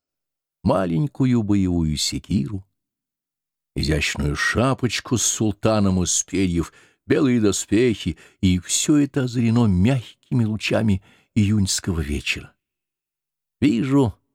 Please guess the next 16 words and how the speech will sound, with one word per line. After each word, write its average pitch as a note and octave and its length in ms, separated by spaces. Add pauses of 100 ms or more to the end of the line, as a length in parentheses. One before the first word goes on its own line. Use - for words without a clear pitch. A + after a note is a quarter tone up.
(840)
так G#2 420 (160)
ясно, F2 720
как D#2+ 140
будто D#2+ 260
это E2 160
происходило D#2 680
вчера. - 600 (1200)
И F#2+ 120
я G2+ 200
ехал F2+ 500
вместе F2 520
со - 220
свитой, - 520 (720)
с - 180
личной D3 460
свитой, - 600